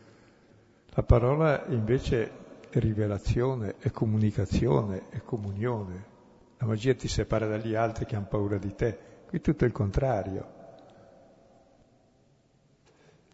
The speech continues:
E quindi c'è l'opposizione proprio c'ha, tra l'atteggiamento magico che vuole avere Dio in mano, per controllare anche gli uomini ovviamente,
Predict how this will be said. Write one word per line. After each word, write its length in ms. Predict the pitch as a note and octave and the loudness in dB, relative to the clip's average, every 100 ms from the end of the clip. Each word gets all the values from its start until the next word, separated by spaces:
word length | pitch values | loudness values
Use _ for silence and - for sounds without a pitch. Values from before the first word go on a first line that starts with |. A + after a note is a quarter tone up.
| _ _ _ _ _ _ _ _ | _ _ _ _ _ _ _ _
E 160 | - C#3 | -6 4
quindi 460 | E3+ F3 F3 G3 | 6 6 4 2
c'è 180 | D3 D3 | 6 6
l'opposizione 720 | C#3 C3 D3 C#3+ - D3+ C#3+ | 6 4 2 2 4 4 4
proprio 420 | A#2 B2+ A#2+ B2 A#2 | 2 2 2 -2 0
c'ha, 640 | - B2 A#2 A2+ A#2+ - | 2 4 4 0 -4 -8
tra 160 | - C#3+ | 0 2
l'atteggiamento 800 | B2 - C3 C3 B2+ C#3+ C3+ C3 | 2 2 0 2 2 0 0 0
magico 500 | B2+ C3 A#2+ A2+ A2+ | 2 2 0 0 -2
che 140 | - | 0
vuole 260 | A#2 A#2+ A#2 | 2 2 2
avere 320 | A2 B2+ A#2+ | 2 2 2
Dio 180 | A2+ B2+ | 2 2
in 140 | B2 | 2
mano, 500 | A#2+ A#2+ G#2 G2 G2+ - - - | 0 -2 -2 -2 -6 -8 -16 -16
per 140 | - - | -12 -6
controllare 500 | A#2 G#2+ G#2 G#2 G#2+ | -6 -2 0 0 0
anche 240 | G2+ - | -2 -4
gli 100 | G2+ | 2
uomini 380 | A2+ A2+ G#2 G2+ | 6 6 4 -2
ovviamente, 840 | F#2 G#2 G2+ F#2+ F2 F2+ B2 C#3 | -2 -2 -2 -4 -6 -2 -2 -2